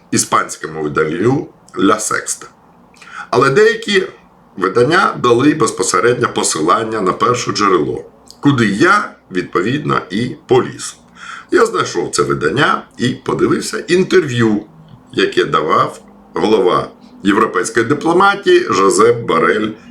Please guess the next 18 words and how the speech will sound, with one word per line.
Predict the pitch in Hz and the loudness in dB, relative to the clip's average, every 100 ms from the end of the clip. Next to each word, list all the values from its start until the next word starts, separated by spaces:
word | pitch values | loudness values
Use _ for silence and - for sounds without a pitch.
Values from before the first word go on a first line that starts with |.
| - - | -18 -8
іспанському | 82 - 95 90 - 82 76 | -6 -2 0 -2 -4 -6 -4
цьому | 87 90 | -4 -2
виданню. | 78 76 71 - - - - - - - - - - - | -4 -2 -4 -6 -12 -20 -20 -20 -20 -20 -20 -20 -12 0
І | 147 | 2
отже, | 202 214 190 | 2 0 -2
про | 185 - 117 113 | -4 0 2 2
що | - - 147 - - - | -2 0 2 2 -2 -8
йде | - 87 98 - - | -4 -2 -2 -4 -10
мова? | 64 - - - - - - - _ _ _ - | -12 -10 -12 -16 -20 -20 -20 -20 _ _ _ -2
По-перше, | 113 180 165 190 160 | 2 2 2 0 -2
як | 120 117 135 95 - - | -4 0 0 0 -6 -14
цю | - 117 | -4 -2
інформацію | 76 69 87 143 208 - 190 180 - - - - - | -2 -4 -2 0 0 2 2 2 0 -18 -20 -10 0
подають | - 107 101 113 131 135 - | 0 2 -2 0 -2 -4 -4
наші | 107 98 98 - | 0 2 2 0
засоби | 80 76 82 - 82 | 0 0 0 -2 -4
масової | 76 65 73 - 67 | -6 -4 -6 -6 -8
інформації? | 65 - 69 - - - | -6 -8 -8 -10 -12 -16